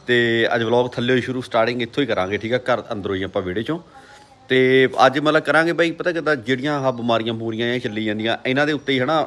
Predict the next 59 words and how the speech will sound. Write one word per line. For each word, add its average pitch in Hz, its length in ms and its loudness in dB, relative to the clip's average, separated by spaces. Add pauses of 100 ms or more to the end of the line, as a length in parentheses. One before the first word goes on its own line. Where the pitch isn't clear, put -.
(120)
ਆਪਾਂ 123 200 0
ਮੁੱਦੇ 117 280 -4
'ਤੇ 113 80 -4
ਗੱਲਾਂ 110 240 0
ਬਾਤਾਂ 107 220 -2
ਕਰਾਂਗੇ। 127 320 0
ਤੁਹਾਨੂੰ - 580 -2
ਪਤਾ 147 140 4
ਸੀਜ਼ਨ 135 340 0
ਬਾਈ 135 200 2
ਹਜੇ 127 160 0
ਕਈ 127 220 0
ਬਾਈ 120 140 2
ਕਹਿੰਦੇ, 120 240 -2
"ਯਾਰ 120 220 2
ਬਾਈ 117 280 0
ਗੇਮ 110 240 0
ਦਾ 107 160 4
ਸੀਜ਼ਨ," 107 320 -2 (400)
ਬਾਈ 170 160 6
ਗੇਮ 139 340 2
ਦਾ 143 140 4
ਹਜੇ 143 120 2
ਕੋਈ 147 200 -2
ਫਾਇਦਾ 101 340 2
ਨਹੀਂ, 80 100 -10 (300)
ਠੀਕ 127 200 -2
ਆ। 135 140 4 (420)
ਗੇਮ 143 180 4
ਵਾਲੀਆਂ 147 260 4
ਵੀਡੀਓ 135 260 2
ਬਹੁਤ 135 300 0
ਥੱਲੇ 123 220 0
ਚੱਲ 117 140 0
ਜਾਣੀਆਂ, 120 260 0
ਫਿਰ 127 100 0
ਉਦੋਂ 127 200 0
ਹੀ 135 40 2
ਸ਼ੁਰੂ 139 200 -4
ਕਰਾਂਗੇ 131 280 2
ਜਿੱਦਾਂ 123 220 0
ਆਪਾਂ 120 160 0
ਸੀਜ਼ਨ 113 280 -4
ਤੋਂ 113 100 -8
ਸੀਜ਼ਨ 113 240 -6
ਕਰੀਦੀਆਂ 107 520 -2
ਹਨਾ। 143 160 0 (640)
ਤੇ 135 420 6
ਹੋ-, 143 200 2
ਹੋਰ 139 240 4
ਦੋ 156 160 0
ਤਿੰਨ 143 160 -2
ਮਹੀਨੇ 147 240 0
ਦੀ 123 140 -4
ਗੇਮ 120 220 0
ਆ, 123 80 0
ਸੀਜ਼ਨ 117 280 -4
ਚੱਲ 107 220 0
ਪੈਣਾ, 82 260 -8